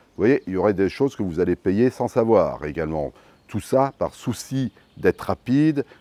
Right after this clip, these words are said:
que votre locataire, euh, soit immédiatement satisfait pour qu'il vous paye. En fait, c'est le nerf de la vie. C'est pour ça qu'on investit, pour s'enrichir,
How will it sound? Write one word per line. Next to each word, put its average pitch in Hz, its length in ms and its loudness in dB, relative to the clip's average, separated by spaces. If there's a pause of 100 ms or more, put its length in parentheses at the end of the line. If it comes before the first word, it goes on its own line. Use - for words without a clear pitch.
(100)
que 95 80 2
votre 92 260 -2
locataire, 95 680 2
euh, 73 240 -4
soit 85 400 -4 (100)
immédiatement 98 480 0
satisfait 87 540 -4
pour 87 140 -12
qu'il 87 120 -10
vous 73 140 -8
paye. 90 380 4
En 67 60 -12
fait, - 280 -2
c'est 78 120 -6
le 73 60 -8
nerf 76 160 -2
de 71 80 -4
la 95 160 0
vie. 123 220 -4 (200)
C'est - 200 -14
pour 65 120 -14
ça 98 200 -4
qu'on 76 240 -10
investit, 69 560 -6 (440)
pour 82 140 -2
s'enrichir, 107 840 -4